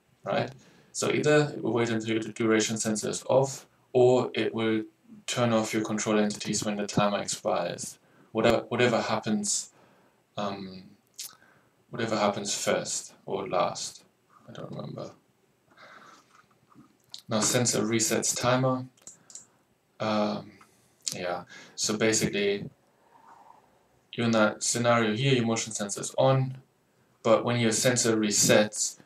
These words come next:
it will once again trigger your timer. It will reset your timer, and after an additional five seconds, it will turn off your control entities. So you've got a timer started, a timer will expire, but your sensor is still on. So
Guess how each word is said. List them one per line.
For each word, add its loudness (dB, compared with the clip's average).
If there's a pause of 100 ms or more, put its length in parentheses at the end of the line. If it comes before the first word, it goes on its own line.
it 0
will 0
once 4
again 2
trigger 0
your 0
timer. 0
It -16
will -6 (100)
reset 2
your -6
timer, 0 (520)
and 0
after 2
an 2
additional 2
five 0
seconds, -2
it -10
will -8
turn -4
off -6
your -4
control -8
entities. -10 (680)
So -4
you've 0
got 2
a -4
timer -2
started, 6
a -14
timer 0
will -6
expire, 2 (960)
but 6
your 0
sensor 0
is 0
still 2
on. 2
So 0